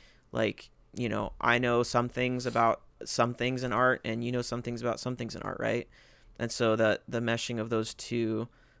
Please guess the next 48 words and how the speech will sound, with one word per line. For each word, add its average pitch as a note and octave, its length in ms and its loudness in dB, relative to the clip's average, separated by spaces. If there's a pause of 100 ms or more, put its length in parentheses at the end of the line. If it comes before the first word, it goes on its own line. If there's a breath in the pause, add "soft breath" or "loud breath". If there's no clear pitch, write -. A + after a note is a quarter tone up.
(100)
um, G#2+ 260 -2
ideas, A#2 540 0
like, A2 160 -4
bring, A#2+ 520 -4 (300 soft breath)
bring, D#3 200 0
brings D#3+ 300 -2
forth F3 220 0
a C#3 40 -2
lot B2 200 4
more B2 220 0
information A#2 580 -6
and A2 140 -6
a A2 40 -6
lot A#2 140 -6
more A#2 160 -4
clarity B2 640 -2
on A#2+ 180 -6
a A#2+ 60 -8
subject, B2 500 -4
rather A#2 220 -2
than A#2 180 -6
just, A2+ 380 -6 (380 soft breath)
you A2+ 100 -6
know, G#2+ 100 -4
maybe A#2 380 -2
if, - 220 -8
if B2+ 120 -2
it C#3 60 10
was C#3+ 180 4
just C#3+ 240 -2
the C3 80 -2
me D3+ 200 0
podcast A#2 580 0
and B2 80 -4
I B2 40 0
was B2+ 140 -2
talking, B2 480 -2 (380 loud breath)
like, B2 160 6
I A#2+ 120 6
could C3 160 0
only C3+ 180 2
say B2+ 200 2
so A#2 180 -2
much. - 480 -2 (400 soft breath)
Um, A2 240 0
and A#2 180 -4
so B2 220 0
for, A#2+ 280 -4